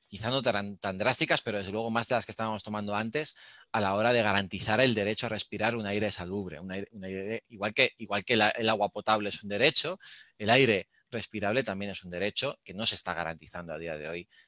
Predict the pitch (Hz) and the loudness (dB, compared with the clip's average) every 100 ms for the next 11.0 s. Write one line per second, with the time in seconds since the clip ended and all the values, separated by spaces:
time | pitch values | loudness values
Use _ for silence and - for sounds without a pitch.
0 | _ 98 85 76 - - 87 78 76 87 | _ -12 -10 -8 -10 -10 -12 -12 -10 -12
1 | 90 - 90 98 131 - - 76 - 95 | -8 -8 -2 0 0 -2 -8 -16 -14 -12
2 | - 92 - 80 76 90 131 147 92 - | -10 -10 -10 -14 -4 0 2 0 -6 -12
3 | 85 - 85 104 - 120 90 90 87 87 | -12 -14 -10 -10 -4 -4 -4 -12 -12 -10
4 | - 92 107 92 92 85 80 82 82 78 | -10 -8 -6 -4 -6 -4 -4 -4 -6 -8
5 | - 73 78 - - - - - - _ | -12 -14 -14 -16 -16 -14 -14 -16 -20 _
6 | _ 120 165 127 110 120 120 104 95 90 | _ 0 2 4 4 4 4 4 2 0
7 | 80 78 _ - - _ - 101 - 123 | -4 -14 _ -20 -20 _ -2 -2 0 4
8 | 147 - 147 147 123 - 127 123 120 110 | 4 6 4 4 0 0 0 0 -2 -4
9 | 107 104 - 143 - 139 - - - - | -4 -2 0 0 0 -4 -4 -14 -16 -18
10 | - - _ - 110 101 98 95 95 92 | -18 -20 _ -12 -8 -6 -4 -4 -4 -6